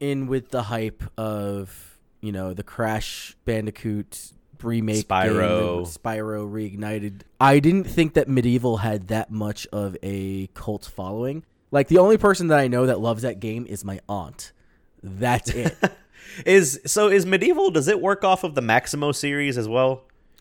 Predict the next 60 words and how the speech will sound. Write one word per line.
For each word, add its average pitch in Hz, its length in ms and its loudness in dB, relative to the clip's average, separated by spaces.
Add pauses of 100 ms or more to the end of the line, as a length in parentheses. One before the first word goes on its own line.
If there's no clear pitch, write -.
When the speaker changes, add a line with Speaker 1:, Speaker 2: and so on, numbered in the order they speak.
Speaker 1:
I 135 100 2
don't 247 160 0
think - 140 -2
so. 104 140 -6
Speaker 2:
Are 117 120 4
they 139 160 10
related, 123 600 6
or 110 160 4
is 104 100 0
Maximo 110 420 2
different? 120 300 0
Speaker 1:
I - 40 -6
think 175 180 -2
Maximo 135 460 -2
is 110 100 -4
separate 107 360 -6
from 101 300 -8
Medieval. 95 560 -8
Don't 110 240 -4
Speaker 2:
Okay. - 140 -8
Speaker 1:
quote 127 240 -2
me 113 80 -4
Speaker 2:
Ma-, 143 80 6
Speaker 1:
on 85 180 0
it, - 20 -10
Speaker 2:
'cause 117 340 2
Speaker 1:
but 69 80 -14 (180)
Speaker 2:
Maximo 180 500 6
r-, 135 260 0
reminds 127 400 2
me 120 60 -2
a 117 80 2
lot 107 300 4
of 95 500 -2
Go-, 110 240 2
uh, 101 140 0
Ghosts 110 260 -2
and 90 80 -12
Goblins, 73 540 -6
Speaker 1:
Mm-hmm. 131 100 0
Speaker 2:
because 107 400 0
you 101 120 -2
lo-, 107 180 0
you 101 240 -6 (140)
get 110 160 0
hit, 113 180 -2
you 98 100 -6
lose 98 180 -2
your 95 100 0
armor, 90 260 -2
you're 90 140 -2
in 90 60 -6
your 90 120 -4
underwear 82 420 -2
and 80 80 -6
all 73 140 -6
that - 180 -6
stuff. - 300 -10
Speaker 1:
Yep. 117 180 -2
Speaker 2:
So - 60 -20